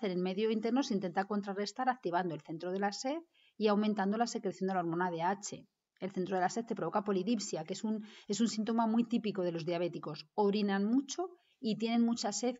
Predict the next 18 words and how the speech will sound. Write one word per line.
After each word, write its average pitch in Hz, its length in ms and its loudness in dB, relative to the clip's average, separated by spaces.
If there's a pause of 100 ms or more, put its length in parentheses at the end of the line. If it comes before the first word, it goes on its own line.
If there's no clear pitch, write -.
y 220 100 0
hambre. 160 460 -2 (1040)
Esta 269 680 6
polidipsia 269 640 2
y 165 40 -2
esta 208 160 -4
secreción 226 360 -2
de 233 60 2
A - 20 2
D 233 100 4
H, 240 180 0
como 233 200 2
os 220 40 -2
digo, 247 220 0
podría 202 400 2
contrarrestar 202 640 2
la 226 100 2
deshidratación, 170 960 -4